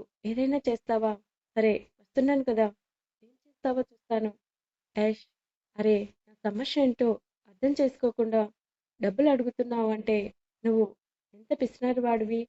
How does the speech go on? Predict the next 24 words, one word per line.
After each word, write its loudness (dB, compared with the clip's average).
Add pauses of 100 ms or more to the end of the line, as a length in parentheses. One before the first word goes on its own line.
(540)
నీ 2
సంగతి -4
ఆఫీస్‌కి -6
వచ్చాక -4
చెప్తాను." -6 (640)
ఈ 2
ఇడియట్ 0 (500)
మధు 2 (340)
ఈరోజు 2
నిన్ను 2 (360)
నిజంగానే -4
ఇడియట్ 0
చేసి -12
తిరుగుతుంది -4 (640)
మనసులోనే 0
అనుకుని 2 (640)
హుషారుగా 0
విజిల్ -4
వేసుకుంటూ -2 (520)
ఆఫీస్‌కి -8
బయలుదేరింది 0 (560)
మధు. 4 (840)
ఇలా 0
మధు, 2